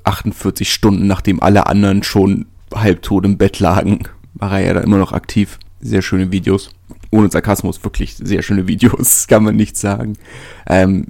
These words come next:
aber vor allem, wie gesagt, wunderbar für Ouedraogo, der leider natürlich nicht gespielt hat, aber trotzdem, äh, für Guillaume Guirado, äh, der, dem,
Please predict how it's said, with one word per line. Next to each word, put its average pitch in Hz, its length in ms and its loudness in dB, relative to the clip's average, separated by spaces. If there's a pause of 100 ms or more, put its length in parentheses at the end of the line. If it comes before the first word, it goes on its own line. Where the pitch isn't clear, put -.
aber 101 180 2
vor 95 240 0
allem, 87 340 2
wie 92 100 0
gesagt, 82 360 -4
wunderbar 90 600 0
für 87 240 -2
Ouedraogo, 87 680 0
der 92 140 0
leider 92 280 0
natürlich 90 300 -4
nicht 92 140 -4
gespielt - 320 0
hat, 101 160 2
aber - 240 -6 (340)
trotzdem, 98 680 -2 (240)
äh, - 220 -8
für 87 440 -4
Guillaume 92 400 -2
Guirado, 92 800 4
äh, - 180 0 (540)
der, 90 640 0 (380)
dem, 85 400 -4